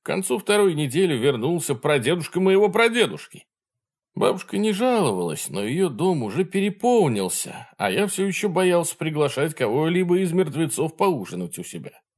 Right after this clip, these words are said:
Но наша семья всегда умела о себе позаботиться,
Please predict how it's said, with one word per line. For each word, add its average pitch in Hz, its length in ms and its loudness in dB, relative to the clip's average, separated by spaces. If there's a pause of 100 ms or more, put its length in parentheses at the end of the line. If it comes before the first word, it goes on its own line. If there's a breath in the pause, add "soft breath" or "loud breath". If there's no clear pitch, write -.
(560)
Но - 120 -4
наша 208 240 0
семья 156 460 -2
всегда 101 420 -4
умела 175 360 0
о 143 40 0
себе 120 280 -6
позаботиться, 143 1080 -4